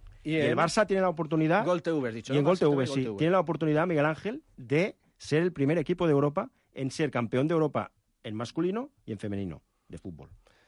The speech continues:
Speaker 1: Pues ojalá hagan historia nuestras chicas, eh, claro que
Speaker 2: Claro
Speaker 1: sí.
Speaker 2: que sí.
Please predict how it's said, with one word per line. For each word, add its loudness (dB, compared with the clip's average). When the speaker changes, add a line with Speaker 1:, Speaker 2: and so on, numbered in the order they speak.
Speaker 1:
Pues -2
ojalá 6
hagan 2
historia 2
nuestras -2
chicas, -6
eh, 4
claro 2
que -2
Speaker 2:
Claro 2
Speaker 1:
sí. 2
Speaker 2:
que -2
sí. -6